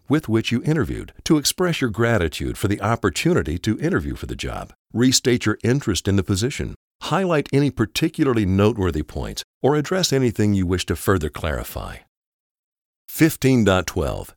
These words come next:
meetings. Deciding how to communicate a message is important.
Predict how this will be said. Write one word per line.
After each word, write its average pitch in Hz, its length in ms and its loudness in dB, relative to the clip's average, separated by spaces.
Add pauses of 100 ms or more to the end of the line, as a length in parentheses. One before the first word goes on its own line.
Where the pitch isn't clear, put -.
(100)
meetings. - 520 -2 (640)
Deciding 165 480 2
how 127 340 -2
to 117 140 0
communicate 98 600 2
a 85 60 4
message 87 420 0
is 82 140 0
important. 71 460 -6